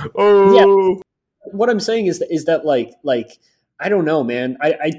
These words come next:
Speaker 2: I don't think that there are, like, there are people who are, who are big bros who are angry with this movie because it's like, "Oh, I'm not a white supremacist just because I have spent my life, uh, feeling entitled t-, to things that, uh,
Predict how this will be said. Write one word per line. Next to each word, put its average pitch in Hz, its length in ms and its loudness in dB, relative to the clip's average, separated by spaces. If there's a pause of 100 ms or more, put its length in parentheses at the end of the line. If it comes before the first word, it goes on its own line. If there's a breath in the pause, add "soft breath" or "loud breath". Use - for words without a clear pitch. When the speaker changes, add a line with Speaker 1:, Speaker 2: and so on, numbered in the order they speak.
(140)
Speaker 2:
I 151 60 -2
don't 185 280 -2
think 196 200 -4
that 180 160 -4
there 160 140 -2
are, 139 60 -2
like, 120 320 -2
there 139 200 -2
are 113 80 -4
people 175 400 -8
who 147 180 -4
are, 110 200 -4 (260)
who 156 160 -6
are 117 80 0
big 120 360 -4
bros 113 560 -4 (220 loud breath)
who 160 160 -4
are 131 240 -4
angry 135 360 -2
with 120 240 -2
this 123 200 -8
movie 123 300 -2
because 107 340 -6
it's - 120 -20
like, 107 240 -8
"Oh, 107 220 -4 (420 loud breath)
I'm 175 120 -2
not 139 180 0
a 117 60 -6
white 104 260 -8
supremacist 110 640 -10
just 117 240 -10
because 113 340 -6
I 98 360 -6 (180 soft breath)
have 104 200 -10
spent 113 320 -8
my 104 180 -8
life, 110 480 -6 (120)
uh, 101 440 -2 (100)
feeling 127 400 -4
entitled 113 580 -6
t-, - 240 -14
to 123 140 -8
things 123 400 -6
that, 104 240 -4 (100)
uh, 98 460 -4